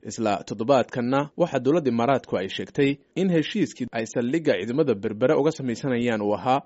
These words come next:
mid ay dowladda Soomaaliya la seexdeen, gaar ahaan dowladda hadda Soomaaliya ka jirta tii ka horreysay, kaas oo wasiir ka tirsan dowladda Imaaraadka Carabta oo waraysi siiyey B B C da uu ku tilmaamay inaanay aqoonsanayn Somaliland, isla mar ahaantaasina aysan qunsuliyad ama safaarad ku lahayn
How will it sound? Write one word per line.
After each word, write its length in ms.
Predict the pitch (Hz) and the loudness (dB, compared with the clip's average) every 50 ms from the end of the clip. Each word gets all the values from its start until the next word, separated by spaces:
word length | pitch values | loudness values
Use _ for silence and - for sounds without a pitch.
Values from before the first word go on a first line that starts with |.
| _ - | _ -10
mid 300 | - 113 143 190 196 - - | -6 -4 -4 -4 -4 -4 -4
ay 160 | 135 123 117 | -2 -2 0
dowladda 300 | 120 127 147 170 147 120 | 2 2 2 2 2 -2
Soomaaliya 420 | - - 143 143 151 135 113 110 | -8 -8 -6 -2 0 0 0 0
la 100 | 110 139 | 0 0
seexdeen, 400 | 147 - - 135 - 135 139 131 120 | -2 -4 -6 -8 -4 -4 -4 -2 0
gaar 160 | 120 117 117 113 | 0 0 0 0
ahaan 260 | 107 147 156 175 165 - _ _ _ | 0 0 0 0 0 -4 _ _ _
dowladda 380 | - 120 147 185 233 214 147 123 | -4 0 2 4 4 2 2 0
hadda 280 | 110 160 156 120 92 80 - | 0 0 0 0 -4 -8 -6
Soomaaliya 360 | - 127 127 143 131 110 101 - | -6 -4 0 0 0 0 0 -2
ka 80 | 165 | -4
jirta 220 | 139 123 104 - 113 | -4 -4 -6 -8 -10
tii 180 | - - 139 | -6 -8 -8
ka 180 | - - - 180 | -6 -2 2 4
horreysay, 500 | 170 143 120 113 113 110 - - 156 185 190 - _ - | 4 4 4 2 -2 -2 0 0 0 0 -2 -6 _ -8
kaas 300 | - 127 117 143 170 170 - - | -2 0 2 2 2 2 0 -2
oo 260 | - 131 131 131 127 - | 4 6 6 6 6 4
wasiir 380 | - 120 120 117 113 131 175 196 | 0 -6 -6 -4 2 2 2 2
ka 120 | - 196 175 | 2 -2 -4
tirsan 380 | - 131 104 - - 131 127 135 139 131 127 - - - | -4 -4 -6 -4 -2 -2 -2 -2 -4 -8 -12 -18 -16 -8
dowladda 280 | 110 120 139 165 147 139 | -2 2 4 4 6 4
Imaaraadka 380 | 120 120 127 151 147 - - | 4 4 4 2 2 2 0
Carabta 340 | 92 110 143 156 - - 156 139 - _ - | -2 0 0 0 2 2 0 0 0 _ -2
oo 240 | - 127 131 135 123 | 2 4 4 6 6
waraysi 300 | 127 135 180 214 180 170 | 4 4 2 2 0 -4
siiyey 300 | - - 131 123 127 127 | -10 -6 -4 0 0 0
B 160 | 123 135 165 143 | 0 -2 -6 -6
B 180 | 123 135 135 | -4 -4 -4
C 200 | - - 175 143 | -2 0 0 2
da 120 | 113 104 98 | 2 2 0
uu 180 | - 110 113 | 0 -2 -6
ku 120 | - - 175 | -4 -4 -2
tilmaamay 400 | - 160 143 135 131 135 143 143 139 - | -2 0 0 2 2 2 2 0 0 0
inaanay 360 | - 170 190 208 214 196 160 110 | 0 2 4 4 4 4 2 2
aqoonsanayn 480 | - - 131 123 117 - 151 156 131 | 0 -2 -4 -6 -4 -2 -2 -2 -2
Somaliland, 580 | - - 120 120 143 151 127 120 120 143 165 139 | 0 -2 -2 0 0 0 0 0 0 0 0 0
isla 200 | 127 - 110 107 | -2 -4 -6 -4
mar 140 | 107 107 104 | -4 -4 -4
ahaantaasina 500 | 98 120 143 160 156 135 - - 135 117 | -4 -4 -4 -2 -2 -2 0 0 0 -2
aysan 240 | 104 104 - 113 107 | -2 -2 -4 -6 -6
qunsuliyad 480 | - 120 117 117 - 131 156 180 - | -6 -10 -10 -6 -2 2 2 2 2
ama 140 | 139 147 185 | 2 -2 -2
safaarad 420 | 185 - 160 - - 147 147 - - | -2 -4 -6 -2 0 0 0 0 0
ku 80 | 151 | -2
lahayn 400 | 143 127 120 131 127 107 90 - | -2 -2 -2 -4 -6 -6 -8 -12